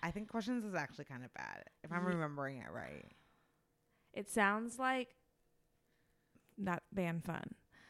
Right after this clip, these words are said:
Speaker 2: I, I, I think, like, <sighs> it's a song where, like, if it's on, I'm fine with it, but I don't need to, like, go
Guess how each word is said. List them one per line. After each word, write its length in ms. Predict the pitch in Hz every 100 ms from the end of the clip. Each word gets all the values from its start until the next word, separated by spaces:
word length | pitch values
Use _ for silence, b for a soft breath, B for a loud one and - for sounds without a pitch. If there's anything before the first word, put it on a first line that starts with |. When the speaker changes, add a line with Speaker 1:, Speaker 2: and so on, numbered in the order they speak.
| b b b b -
Speaker 2:
I, 120 | 214
I, 240 | - 214 - -
I 140 | 247 247
think, 200 | 285 277
like, 240 | 247 - 190 B B
<sighs> 240 | 208 -
it's 160 | 240 -
a 80 | 247
song 260 | 254 240
where, 120 | 240 233
like, 140 | 208 - - _ -
if 100 | 226
it's 140 | -
on, 300 | 190 202 202
I'm 140 | 202
fine 280 | 196 175 180
with 160 | 185 185
it, 120 | 196
but 100 | -
I 80 | 180
don't 300 | 175 175 170
need 160 | 180 175
to, 140 | -
like, 200 | 170 165 -
go 280 | 160 156